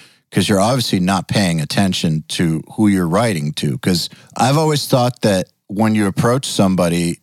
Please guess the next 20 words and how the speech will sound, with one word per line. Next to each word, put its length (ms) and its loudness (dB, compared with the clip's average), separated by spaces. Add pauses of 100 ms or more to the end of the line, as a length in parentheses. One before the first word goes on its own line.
(120)
you 120 2
should 280 0
know 320 0
who 100 -2
you're 320 0
approaching. 560 0
Same 220 0
way 140 0
that 220 -2 (480)
you'll 380 0
listen 320 0
to 100 -2
these 280 -2
bands 500 0
before 460 0
you 100 -2
talk 300 0
to 100 -2
the 80 -2
person. 580 -2